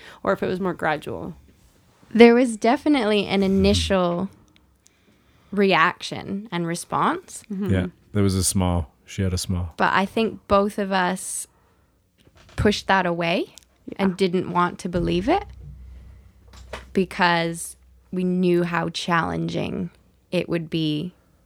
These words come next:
Speaker 2: being from other sides of the world.
Speaker 1: Mm-hmm.
Speaker 2: So we just denied it. But we've talked about it since, and we both say that there was definitely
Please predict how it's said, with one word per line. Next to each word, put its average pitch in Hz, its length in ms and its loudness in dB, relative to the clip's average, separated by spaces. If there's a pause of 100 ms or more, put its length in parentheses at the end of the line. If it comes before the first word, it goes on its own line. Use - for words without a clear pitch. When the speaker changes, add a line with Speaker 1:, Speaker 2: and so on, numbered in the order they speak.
(140)
Speaker 2:
being 165 340 0
from 160 380 -2 (320)
other 165 220 2
sides 156 320 -2
of 160 80 0
the 160 80 -2
world. 147 340 -2 (280)
Speaker 1:
Mm-hmm. 190 300 -8 (680)
Speaker 2:
So 170 220 -6
we 165 140 0
just 160 440 -4 (1600)
denied 160 420 0
it. - 160 -6 (500)
But 180 140 4
we've 185 160 -2
talked 214 260 -2
about 175 180 -6
it 180 160 -8
since, 180 380 -4
and 180 80 -4
we 175 60 -4
both 180 260 -4
say 185 340 -4
that 185 180 -8
there 185 140 -4
was 175 140 -4
definitely 170 640 -4